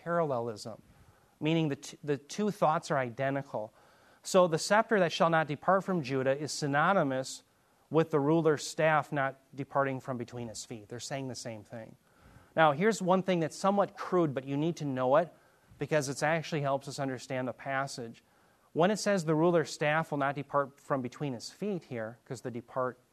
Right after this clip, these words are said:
is attributed down to here, well, the ruler's staff not departing from between his feet, the feet here is more than likely a euphemism. And it's a euphemism probably for genitalia.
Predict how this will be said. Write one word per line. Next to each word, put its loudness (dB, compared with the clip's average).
is -12
attributed -10
down -6
to -14
here, -8
well, 8
the 2
ruler's 6
staff 2
not 0
departing 0
from -4
between -4
his -6
feet, -4
the -2
feet -4
here 0
is 0
more 2
than -2
likely -2
a -6
euphemism. -8
And 4
it's -2
a 0
euphemism 2
probably 0
for -6
genitalia. -6